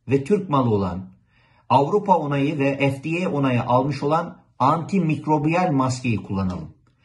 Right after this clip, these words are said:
Tüm vatandaşımıza bu maskeden verelim. Lakin bu maske mikropları antiviral olarak aynı zamanda koronavirüsü dahil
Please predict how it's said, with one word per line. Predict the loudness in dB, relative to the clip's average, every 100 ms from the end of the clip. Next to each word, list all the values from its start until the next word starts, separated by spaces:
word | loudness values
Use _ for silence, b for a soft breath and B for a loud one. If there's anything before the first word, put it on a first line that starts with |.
| _ _ -6
Tüm | 0 2 2 -2 0
vatandaşımıza | 0 0 0 0 -2 -2 -2 -2 -2
bu | 0
maskeden | -2 -2 -4 -2 0
verelim. | 2 2 0 -2 -2
Lakin | -2 -2 -2 0
bu | 2 2 -2 b b b b b b 0
maske | 2 2 0 -2 -2 -4 -12 _
mikropları | -2 0 2 0 0 -2 -2 0 0 2 0 -2 -12 _ _ _ _
antiviral | 0 2 0 -2 2 2 2
olarak | 0 0 -2 -4 -2
aynı | 0 0
zamanda | 0 2 2 2 0 0 -2 -4
koronavirüsü | -2 2 2 2 0 0 0 -2 -4
dahil | 0 0 0 -2 -4